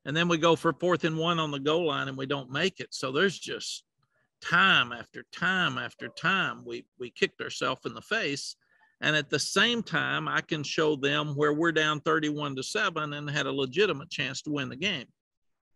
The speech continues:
at the end. So there's so many positives and, and concerns in that game that, that it's an easy game to sell people on, uh, especially on the road. You gotta take care of the ball and you gotta win in the kicking game.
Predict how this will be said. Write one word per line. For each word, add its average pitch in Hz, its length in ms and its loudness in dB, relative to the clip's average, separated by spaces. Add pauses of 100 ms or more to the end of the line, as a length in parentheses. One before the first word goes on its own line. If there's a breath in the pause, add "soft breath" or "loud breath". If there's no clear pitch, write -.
(160)
at 147 160 2
the 135 220 -2
end. 175 320 0
So 147 540 0 (300 soft breath)
there's 151 160 2
so 190 240 4
many 180 240 2
positives 156 760 0
and, 139 320 -4
and 135 240 -8
concerns 151 640 0
in 139 120 -2
that 131 200 -6
game 139 540 -2 (460 loud breath)
that, 147 280 2
that 151 160 2
it's 151 180 0
an 160 120 2
easy 160 340 4
game 147 360 0
to 135 100 -4
sell 170 280 2
people 143 520 0
on, 139 360 -2 (160)
uh, 135 280 -10
especially 139 840 -2
on 151 140 0
the 139 80 -2
road. 135 320 2
You 139 60 -10
gotta 165 180 0
take 135 220 -2
care 151 80 4
of 139 80 2
the 127 60 -6
ball 127 380 -6 (460)
and 147 140 -2
you 143 80 0
gotta 147 180 4
win 143 220 0
in 131 100 -4
the 113 60 -12
kicking 117 340 -4
game. 110 220 -12